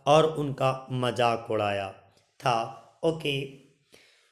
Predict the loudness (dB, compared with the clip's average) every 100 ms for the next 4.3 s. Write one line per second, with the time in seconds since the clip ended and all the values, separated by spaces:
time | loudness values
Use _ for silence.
0 | _ -2 0 2 4 4 4 2 2 4
1 | 0 -2 -4 -4 -4 0 2 0 -4 -2
2 | 0 2 0 -2 -2 -4 -2 0 0 0
3 | -2 -6 -4 -2 0 -2 -2 0 0 0
4 | 0 2 0